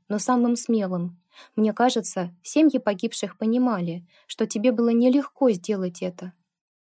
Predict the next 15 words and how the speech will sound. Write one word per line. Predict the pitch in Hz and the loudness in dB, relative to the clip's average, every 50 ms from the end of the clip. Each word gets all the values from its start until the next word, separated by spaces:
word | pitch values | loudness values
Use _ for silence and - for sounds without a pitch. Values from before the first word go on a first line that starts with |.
| _ _ _ _ _ _ - | _ _ _ _ _ _ -8
«Нелегко. | - 202 196 202 220 - - _ - 185 175 170 175 _ _ _ _ _ _ _ _ _ _ _ _ _ - | -6 -4 -2 -2 -2 -4 -6 _ -8 -6 -6 -6 -8 _ _ _ _ _ _ _ _ _ _ _ _ _ -6
Но | 208 202 | -4 0
ты | 208 233 | 0 0
справился, | 226 - - 254 254 233 202 180 175 175 - - 175 | -2 0 2 4 4 4 2 -2 -4 -6 -8 -10 -12
Клаус | 175 - 220 220 220 208 185 - - | -6 -2 -2 -2 -2 -2 -4 -6 -8
Лукас. | 190 180 - - 175 175 - - _ _ _ _ _ _ _ _ | -10 -10 -8 -8 -8 -8 -10 -16 _ _ _ _ _ _ _ _
Хоть | - - 226 226 - | -2 -2 -2 -2 -2
теперь | - 214 - 277 320 311 | -8 -6 0 0 -2 -2
ты | - - 233 | 0 -4 -4
и | 202 | -2
не | 196 196 202 | -2 -2 -2
любишь | 190 208 208 185 196 190 - | -2 -2 -4 -4 -6 -8 -6
Рождество». | 190 196 190 180 - 208 - - - 196 185 175 175 175 - _ _ _ _ _ _ _ _ _ _ _ _ _ _ _ _ _ _ _ _ _ _ _ _ _ - | -6 -6 -8 -6 -8 -8 -10 -10 -8 -4 -4 -4 -4 -6 -14 _ _ _ _ _ _ _ _ _ _ _ _ _ _ _ _ _ _ _ _ _ _ _ _ _ 4
Лукас | 262 320 320 - 240 185 | 4 4 6 6 2 2
замолчал, | - - 190 185 180 185 185 180 - - 220 254 262 262 262 | 2 -2 -2 -2 -2 -4 -4 -6 -4 -2 0 2 2 0 -2